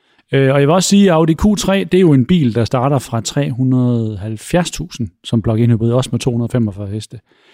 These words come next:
Det er også en ret lækker bil. Jeg kørte, øh, rigtig mange kilometer i den på, øh, motorvej.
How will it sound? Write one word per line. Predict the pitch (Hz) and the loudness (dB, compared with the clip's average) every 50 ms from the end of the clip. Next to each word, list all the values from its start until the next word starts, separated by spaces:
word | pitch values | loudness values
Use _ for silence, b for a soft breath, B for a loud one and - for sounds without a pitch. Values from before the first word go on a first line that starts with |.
| b b b b b b b | b b b b b b b
Det | - | 2
er | 170 | 2
også | 185 185 - | 2 2 2
en | 147 143 | 2 2
ret | 165 - | 2 2
lækker | 165 160 151 147 | 2 4 4 4
bil. | 120 - 170 143 113 107 | 2 2 2 0 0 0
Jeg | 107 131 127 | 0 0 0
kørte, | - - 160 185 196 196 | 2 2 2 4 2 2
øh, | 151 123 117 113 110 107 107 107 - - | 0 0 0 0 -2 -2 -4 -6 -4 -2
rigtig | 147 190 - - 143 | -2 -2 0 2 2
mange | 139 151 151 | 2 2 2
kilometer | 143 160 160 156 139 | 4 4 4 4 4
i | 135 139 | 4 2
den | 143 143 117 | 2 0 0
på, | - - 120 113 110 110 107 | 0 2 2 2 2 0 0
øh, | 107 107 113 | -2 0 2
motorvej. | 160 208 202 - 131 123 127 139 | 2 2 2 2 2 4 4 2